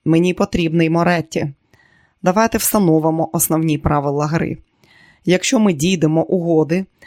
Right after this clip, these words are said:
то ви отримаєте захист, який уряд може дати.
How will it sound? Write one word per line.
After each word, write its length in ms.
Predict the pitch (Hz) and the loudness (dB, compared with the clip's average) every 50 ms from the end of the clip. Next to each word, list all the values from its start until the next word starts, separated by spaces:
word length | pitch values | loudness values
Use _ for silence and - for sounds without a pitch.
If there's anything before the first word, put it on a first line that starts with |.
| - - _ _ | -20 -20 _ _
то 100 | - 208 | -2 0
ви 140 | 208 240 254 | 0 2 0
отримаєте 600 | 262 254 262 226 226 220 226 226 220 220 - 220 | 0 0 0 0 2 4 4 2 2 0 -2 -4
захист, 500 | 196 175 175 165 165 - - 180 - - - - | -2 0 0 0 -2 -2 -6 -8 -10 -10 -12 -6
який 380 | - 156 147 - - 165 165 - - _ | -4 -4 -4 -2 -6 -6 -6 -6 -8 _
уряд 300 | 147 147 147 143 156 151 | -6 -4 -2 -4 -4 -4
може 340 | - 156 147 143 139 143 147 | -4 -4 -4 -2 -4 -4 -6
дати. 480 | 147 156 165 160 147 - - - - | -4 -4 -4 -4 -4 -6 -10 -12 -12